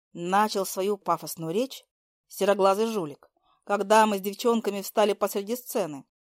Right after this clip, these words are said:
ожидая дальнейших инструкций. «Я собрал вас здесь, чтобы провести небольшой конкурс. Выбрать мы можем только одну из вас. И та, что отлично справится со всеми задачами,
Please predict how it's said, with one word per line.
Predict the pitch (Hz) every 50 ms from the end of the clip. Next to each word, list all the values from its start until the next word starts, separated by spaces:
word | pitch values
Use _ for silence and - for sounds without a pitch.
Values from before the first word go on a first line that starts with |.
| _ _ _ _ _
ожидая | 247 247 269 262 311 320 302
дальнейших | 240 269 254 247 247 247 247 247 262 254 -
инструкций. | 294 277 - - 196 165 - - - - - - _ _ _ _ _ _ _ _ _ -
«Я | 147 156 170 185 202 196
собрал | 190 - 180 180 185 185 190 185 180 175
вас | 170 170
здесь, | 165 165 165 196 220 226 202 - - - - _ _ _ _ _
чтобы | - - - 170 156 156
провести | 160 165 165 165 - - - 202 190
небольшой | 180 170 170 170 170 - - 190
конкурс. | 190 - 202 196 180 147 - - - - - - - _ _ _ _ _ _ _ _ _ -
Выбрать | 151 151 160 190 226 240 220 254 247 247
мы | 240 190 196 214 214
можем | 185 165 170 175 165 180 170
только | - - 151 156 - 175 165 170
одну | 180 185 175 151 151
из | 156 160 180
вас. | 185 190 175 143 123 - - - _ _ _ _ _ _ _ _ _ _ _ -
И | 170 170
та, | 165 - 196 196 202 196 185
что | - - - 185
отлично | 180 - 214 208 196 208 185
справится | 175 - - 254 269 277 254 220 185 170 - 170
со | - 202
всеми | 190 - - - 240 240 220 202
задачами, | 190 208 240 226 240 220 160 143 - - 143 135 123 147